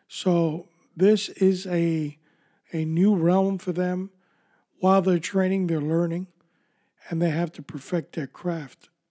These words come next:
And of course, they've done an excellent job. So we go into the eighties and nineties,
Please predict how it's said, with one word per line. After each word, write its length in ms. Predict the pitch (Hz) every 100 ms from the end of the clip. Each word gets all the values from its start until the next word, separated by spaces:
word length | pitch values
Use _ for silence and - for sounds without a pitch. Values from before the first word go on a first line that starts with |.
| _ -
And 160 | 156
of 120 | 143 -
course, 460 | 165 165 143 - _ _ _ _ _ _ _
they've 200 | - 151
done 180 | 151 170
an 140 | 160 156
excellent 420 | 156 - 143 135
job. 400 | 160 147 131 _ _ _ _ _ _ _ _
So 160 | - 196
we 120 | 190
go 160 | 214 220
into 160 | 208
the 100 | 196
eighties 340 | 160 202 202 170
and 100 | 156
nineties, 720 | 190 202 196 196 185 170